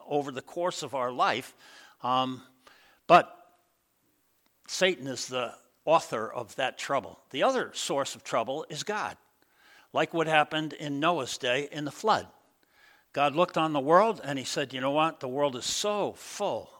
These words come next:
of evil that I'm just gonna be done with it." But Noah found favor in the eyes of the Lord. You remember it says?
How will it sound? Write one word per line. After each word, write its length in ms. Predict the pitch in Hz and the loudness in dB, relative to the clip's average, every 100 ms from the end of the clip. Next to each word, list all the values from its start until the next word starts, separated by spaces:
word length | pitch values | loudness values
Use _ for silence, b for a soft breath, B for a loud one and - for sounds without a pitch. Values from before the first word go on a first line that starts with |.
| - | -8
of 280 | 120 110 - | -6 -6 -8
evil 380 | 180 147 - - _ _ _ _ _ - | -4 -4 -4 -20 _ _ _ _ _ -6
that 120 | 123 | -4
I'm 140 | 127 | -4
just 180 | 127 - | -6 -8
gonna 160 | 139 120 | -8 -8
be 140 | 117 | -10
done 260 | 101 123 110 | -6 -6 -6
with 160 | 85 | -16
it." 120 | - _ _ b b b b | -20 _ _ b b b b
But 220 | 120 117 | -8 -6
Noah 460 | 127 143 170 117 87 | -4 0 2 0 -6
found 340 | - 120 117 | -6 -6 -6
favor 440 | - 139 127 107 107 | -6 -6 -6 -8 -12
in 100 | 110 | -8
the 140 | 113 | -6
eyes 340 | 127 123 127 123 | -2 -2 -4 -8
of 80 | 113 | -10
the 100 | 110 | -6
Lord. 340 | 127 104 92 | -4 -4 -8
You 60 | 101 | -12
remember 280 | 117 135 | -10 -10
it 140 | 135 - | -10 -4
says? 320 | 147 175 | -4 -4